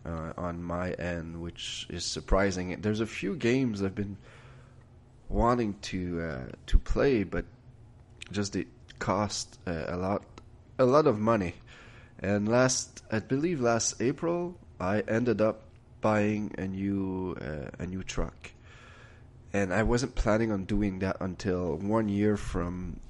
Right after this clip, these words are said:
from right now, because in one year from right now, my car would have been finally paid off, and my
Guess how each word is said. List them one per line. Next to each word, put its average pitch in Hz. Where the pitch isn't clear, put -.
from 92
right 85
now, 104
because 92
in 107
one 117
year 110
from 92
right 98
now, 104
my 90
car 110
would 98
have 90
been 90
finally 90
paid 82
off, 110
and 90
my 92